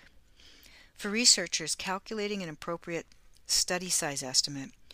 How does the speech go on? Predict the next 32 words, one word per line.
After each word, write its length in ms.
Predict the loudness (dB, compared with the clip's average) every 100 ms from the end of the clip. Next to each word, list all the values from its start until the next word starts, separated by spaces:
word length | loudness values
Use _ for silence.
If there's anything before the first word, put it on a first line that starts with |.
| -20 -20 -4
is 120 | -2
important 520 | -2 -4 -4 -4 -4
to 120 | -4
avoid 320 | -4 -2 -4 -4
making 300 | -8 -10 -12
claims 680 | -8 -6 -6 -4 -2 -2 -6
that 140 | -10
may 180 | -6 -6
cause 380 | -6 -6 -4 -2
harm 400 | -2 -4 -6 -12 -14
or 100 | -10
waste 300 | -4 0 0
valued 360 | 0 -2 -4 -8
public 340 | -8 -8 -8
trust 360 | -8 -6 2 2
and 120 | 2
resources. 680 | -4 -4 -6 -8 -8 -8 -12 -14 -20 _ _ -20 -20 -20 -20 -20 -10
When 140 | -4
the 80 | -2
researcher 540 | 0 2 2 2 2 2
spells 440 | 4 2 2 2
out 200 | 0 -6
clearly 480 | -6 -4 -2 -4 -8 -18 -18
how 240 | -4 0 0
they 120 | -2
decided 560 | 0 0 2 -2 -4
on 140 | -6 -4
the 80 | 4
size 440 | 4 4 2 2
of 60 | 2
the 80 |
study, 460 | 4 4 4 -6 -12